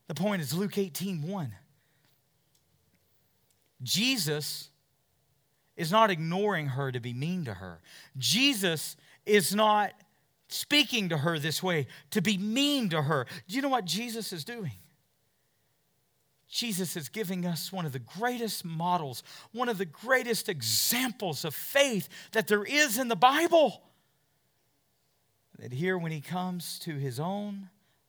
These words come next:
hometown, they don't believe. His own family, they don't believe. The Pharisees, they don't believe.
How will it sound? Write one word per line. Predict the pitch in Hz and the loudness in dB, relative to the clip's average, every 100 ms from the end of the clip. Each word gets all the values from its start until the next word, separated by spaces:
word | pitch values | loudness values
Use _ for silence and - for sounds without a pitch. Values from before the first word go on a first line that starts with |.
| - | -10
hometown, | 175 180 180 175 180 196 202 190 _ _ _ _ _ - | -6 -4 -4 -6 -6 -6 -12 -16 _ _ _ _ _ -12
they | 120 | -8
don't | 165 139 101 | -6 -6 -8
believe. | 107 98 113 143 151 _ _ _ _ _ _ | -12 -12 -14 -16 -20 _ _ _ _ _ _
His | 139 139 | -6 -2
own | 160 147 | 0 -2
family, | 127 151 170 180 139 139 139 139 _ _ _ - | -4 -4 -4 -6 -6 -8 -10 -16 _ _ _ -14
they | 117 175 | -6 -4
don't | 175 117 90 | -4 -6 -10
believe. | 113 107 107 127 165 - _ _ _ _ _ _ _ _ _ _ | -12 -10 -10 -12 -16 -20 _ _ _ _ _ _ _ _ _ _
The | 117 | -12
Pharisees, | - - 220 202 135 - 113 107 - - _ _ _ _ _ _ _ _ _ _ - | -4 -2 0 0 -2 -6 -12 -12 -14 -18 _ _ _ _ _ _ _ _ _ _ -6
they | 156 | -2
don't | 208 151 95 | 0 -2 -4
believe. | 113 107 117 147 170 | -10 -8 -8 -10 -14